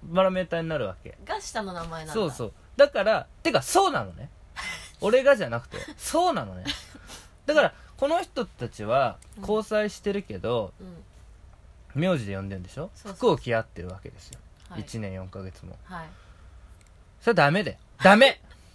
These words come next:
Speaker 1: <laughs> それダメよ、あなたたちじゃないの。それは禁止されている事項とまでは言える。下の名前で呼ばないとダメですよ。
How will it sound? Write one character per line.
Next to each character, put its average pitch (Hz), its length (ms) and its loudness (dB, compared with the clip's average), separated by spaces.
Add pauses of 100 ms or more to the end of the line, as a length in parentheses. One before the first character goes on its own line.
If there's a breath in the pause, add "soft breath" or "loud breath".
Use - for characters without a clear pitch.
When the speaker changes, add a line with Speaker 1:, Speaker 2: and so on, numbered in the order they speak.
(220)
Speaker 1:
<laughs> - 800 -20
そ - 60 -4
れ 175 60 0
ダ 180 120 4
メ 262 160 6
よ、 226 140 6
あ 196 60 4
な 196 120 0
た 180 120 -6
た 156 120 -2
ち 139 140 -8
じ 113 80 -2
ゃ 104 60 -4
な 104 120 -4
い 92 60 -10
の。 87 100 -16
そ - 100 -4
れ 226 80 4
は 226 140 2 (160)
禁 294 240 -2
止 277 200 -4
さ 247 120 4
れ 233 140 2
て 233 180 0
い 226 40 0
る 220 100 -2
事 202 140 -6
項 139 200 -2
と 98 220 -8
ま 101 180 -8
で 95 100 -10
は 92 140 -12
言 101 140 -10
え 95 100 -8
る。 - 120 -16 (1400 soft breath)
下 247 300 -2
の 247 100 -2
名 240 140 0
前 233 280 0
で 220 220 0
呼 214 60 -2
ば 208 160 0
な 202 140 -2
い 214 80 -6
と - 340 -4 (960)
ダ 135 120 2
メ 160 140 0
で 123 80 -4
す - 140 -12
よ。 95 120 -14